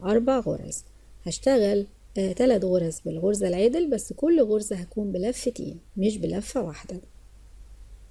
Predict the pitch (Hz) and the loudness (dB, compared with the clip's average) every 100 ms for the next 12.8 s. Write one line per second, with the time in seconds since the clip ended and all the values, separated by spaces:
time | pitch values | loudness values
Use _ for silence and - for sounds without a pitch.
0 | - - - - - - - - - - | -20 -20 -20 -20 -20 -20 -20 -20 -20 -14
1 | 202 156 156 143 190 196 160 170 190 233 | -8 -6 -4 -4 0 2 2 2 4 4
2 | 320 330 185 165 180 226 294 285 165 - | 4 4 4 2 2 4 4 2 -2 -6
3 | 170 190 247 392 440 - - - - - | -4 4 4 4 0 -6 -20 -20 -20 -20
4 | - - - - - - - - 247 226 | -20 -20 -20 -20 -20 -20 -12 4 4 4
5 | 190 214 - - - 208 196 202 190 277 | -2 -4 -8 -20 -18 -2 0 2 4 2
6 | 392 196 - - 180 165 175 170 170 - | 2 -4 -6 -2 -2 0 -2 -2 -6 -6
7 | 208 170 185 269 415 - - 170 175 175 | 0 2 6 6 6 2 -6 -2 -2 -2
8 | 175 - 190 254 403 - - - - - | -10 0 6 6 6 0 -16 -20 -20 -16
9 | - - - - - - - - - - | -14 -12 -12 -14 -14 -18 -18 -20 -20 -20
10 | - - - - - - - - - - | -20 -20 -20 -20 -20 -20 -20 -20 -20 -20
11 | - - - - - - - 240 240 202 | -20 -20 -20 -20 -20 -20 4 6 6 4
12 | 220 - - 214 190 190 220 349 | 0 -10 -4 4 4 4 2 2